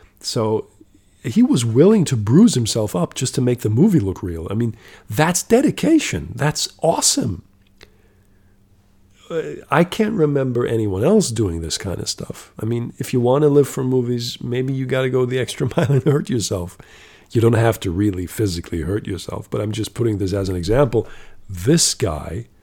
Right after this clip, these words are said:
whom I respect very much, he put effort into this film.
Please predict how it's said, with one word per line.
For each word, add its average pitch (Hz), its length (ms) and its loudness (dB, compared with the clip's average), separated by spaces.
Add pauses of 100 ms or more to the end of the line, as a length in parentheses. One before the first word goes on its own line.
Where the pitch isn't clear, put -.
(160)
whom 104 300 -2
I 95 120 -2
respect 92 680 -4
very 113 420 4
much, 76 460 -10 (1000)
he 147 340 0
put 175 500 0
effort 143 480 2
into 120 380 -4
this 107 220 -4
film. 92 360 -8